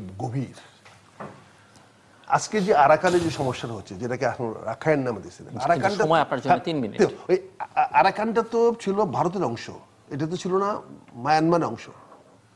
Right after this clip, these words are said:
Speaker 1: কিন্তু সেই ষোলোশো, আমা-, এটা আপনি ধরে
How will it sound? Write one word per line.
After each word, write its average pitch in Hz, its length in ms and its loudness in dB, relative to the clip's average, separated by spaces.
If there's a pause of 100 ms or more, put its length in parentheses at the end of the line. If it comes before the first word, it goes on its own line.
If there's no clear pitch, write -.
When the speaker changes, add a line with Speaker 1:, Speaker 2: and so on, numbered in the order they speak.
(280)
Speaker 1:
কিন্তু 190 240 4 (180)
সেই 214 200 6 (340)
ষোলোশো, 190 380 2 (480)
আমা-, 147 340 6 (1080)
এটা 170 160 4 (180)
আপনি 151 200 0 (120)
ধরে 165 180 4